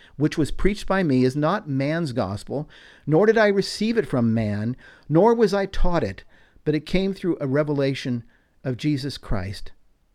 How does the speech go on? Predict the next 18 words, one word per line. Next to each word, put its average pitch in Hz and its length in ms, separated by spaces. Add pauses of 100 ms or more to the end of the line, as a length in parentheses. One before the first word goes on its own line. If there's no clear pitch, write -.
(220)
Okay, 127 200
so 156 140
once 156 300
you 269 100
understand 175 540
this 151 220 (240)
context, 160 640
Matt, 123 300
I 135 60
just 202 200
ask 160 280
you, 123 180 (520)
how 196 200
better 214 340
to 147 200
emphasize 127 800
his 135 180
authority 127 800